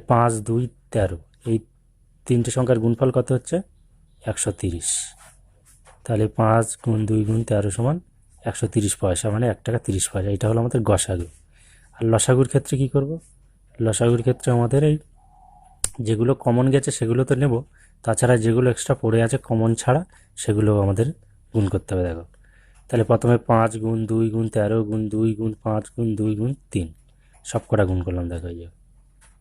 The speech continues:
তাহলে সব কটা গুণ করলে কত হচ্ছে আমার? সাত হাজার আটশো পয়সা, মানে আটাত্তর টাকা। তাহলে এটা হলো আমাদের লসাগু, আর আগেরটা হচ্ছে একশো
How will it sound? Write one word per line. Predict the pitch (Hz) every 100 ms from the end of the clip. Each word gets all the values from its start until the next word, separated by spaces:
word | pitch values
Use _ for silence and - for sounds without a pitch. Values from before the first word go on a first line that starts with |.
| _ _ _ -
তাহলে | 117 104
সব | 101
কটা | 110 110
গুণ | 107
করলে | 113 110
কত | 110 113
হচ্ছে | - 131
আমার? | 160 - _ _ - _ _ - - -
সাত | - 104
হাজার | 107 113
আটশো | 101 - 131 -
পয়সা, | 92 87 - -
মানে | 110 175 - _ _ _ _
আটাত্তর | 110 104 104 - 175 - _ _ _ - -
টাকা। | 87 - - _ _ _ _ _ _
তাহলে | - 113
এটা | 104 104
হলো | 104
আমাদের | 101 101
লসাগু, | 98 - 107 143 180 _ _ _ _ _ _ _ _ _ - - - _ -
আর | 107
আগেরটা | 95 98 - 92
হচ্ছে | - 101
একশো | -